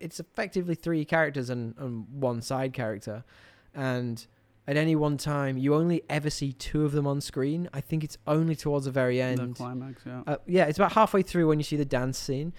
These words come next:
Speaker 1: but you
Speaker 2: Mm-hmm.
Speaker 1: never really see more than two
Speaker 2: Oh, yeah,
Speaker 1: people at
Speaker 2: that's
Speaker 1: any
Speaker 2: true.
Speaker 1: one time, which I find really inter-, and obviously Kyoko, the character, uh, well, not to spoil it, the, the character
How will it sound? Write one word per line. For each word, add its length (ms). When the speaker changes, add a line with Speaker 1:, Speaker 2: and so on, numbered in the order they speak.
Speaker 1:
but 80
you 80
Speaker 2:
Mm-hmm. 60
Speaker 1:
never 200
really 400
see 240
more 220
than 100
two 220
Speaker 2:
Oh, 60
yeah, 60
Speaker 1:
people 140
at 60
Speaker 2:
that's 80
Speaker 1:
any 60
Speaker 2:
true. 80
Speaker 1:
one 120
time, 420
which 220
I 100
find 260
really 220
inter-, 160
and 200
obviously 260
Kyoko, 440
the 80
character, 480
uh, 440
well, 240
not 180
to 80
spoil 380
it, 220
the, 180
the 140
character 300